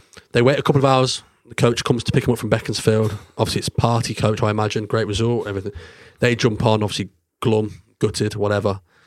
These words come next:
As they get to Oxford, it's now, like, midnight. As they get to Oxford,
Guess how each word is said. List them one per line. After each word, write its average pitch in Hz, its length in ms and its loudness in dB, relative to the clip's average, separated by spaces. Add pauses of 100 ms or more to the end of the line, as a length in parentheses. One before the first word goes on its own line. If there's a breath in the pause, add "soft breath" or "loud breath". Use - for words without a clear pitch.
(580 soft breath)
As 123 160 2
they 139 80 4
get 123 160 2
to - 160 -2
Oxford, - 560 -2 (640)
it's 107 180 -10
now, 113 160 2
like, 107 240 -2
midnight. 107 560 -2 (500)
As 117 160 2
they 120 80 0
get 117 120 -4
to - 120 -8
Oxford, 98 520 -2